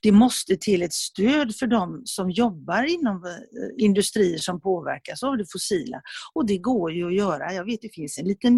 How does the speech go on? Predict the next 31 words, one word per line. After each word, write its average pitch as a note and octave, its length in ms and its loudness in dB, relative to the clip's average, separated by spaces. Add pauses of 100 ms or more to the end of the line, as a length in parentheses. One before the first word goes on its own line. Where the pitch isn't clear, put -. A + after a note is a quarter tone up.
(160)
elbil A3+ 400 2
på A3+ 100 -10
gång A#3 320 0
i A#3 60 -6
Trollhättan. G#3 760 -8 (260)
Till A3 100 2
exempel G#3 640 -2 (100)
i G#3 100 -2
Skövde D#3+ 680 -2
så - 220 -4
har G3+ 180 0
ju C4 240 2
facket - 520 -6
jobbat F#3+ 360 -2
för F#3+ 120 -6
att F3 160 -8
man F3+ 120 -6
skulle E3+ 200 -14
sluta G3+ 460 -4
med G3 160 -2
bensinmotorer F3 1300 -2 (160)
och, - 400 -6
eh, F3 360 0
istället E3+ 540 -2
ha D3 300 -4 (160)
elmotortillverkning, D#3 1500 -2
och A3+ 120 0
det G3 100 2
funkar. G#3+ 560 2 (160)
Och A3 180 -2 (220)
i G3 460 2